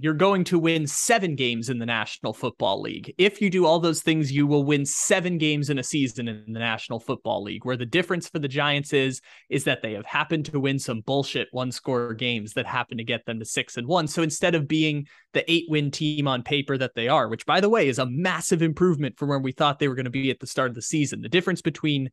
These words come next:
the four-win team they were projected to be and that eight-win team they are on paper is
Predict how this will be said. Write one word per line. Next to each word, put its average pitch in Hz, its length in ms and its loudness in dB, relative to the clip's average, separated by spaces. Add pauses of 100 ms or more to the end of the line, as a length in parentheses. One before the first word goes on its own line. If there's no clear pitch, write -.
(140)
the 131 80 0
four-win 170 560 4
team 160 240 0
they 139 100 2
were 131 120 -2
projected 147 560 -2
to 139 60 -4
be 139 360 2 (300)
and 131 160 0
that 139 260 0
eight-win 143 460 2
team 147 320 0
they 127 160 4
are 127 180 4
on 117 100 0
paper 156 480 0
is 151 440 2